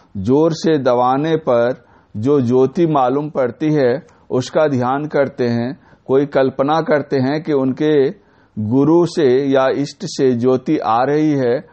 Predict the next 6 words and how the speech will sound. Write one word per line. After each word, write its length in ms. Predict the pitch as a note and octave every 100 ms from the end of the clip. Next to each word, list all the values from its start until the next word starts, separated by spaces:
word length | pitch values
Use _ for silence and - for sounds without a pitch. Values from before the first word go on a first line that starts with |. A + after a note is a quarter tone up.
| _ _ _
उस 180 | E3 D#3+
ज्योति 560 | D#3+ B2 C3+ C#3 F3+ F3
का 240 | E3 B2+
ध्यान 340 | A#2 A#2 C3+ D3+
करते 400 | D#3+ C3+ - B2
हैं। 360 | A2 B2 F3+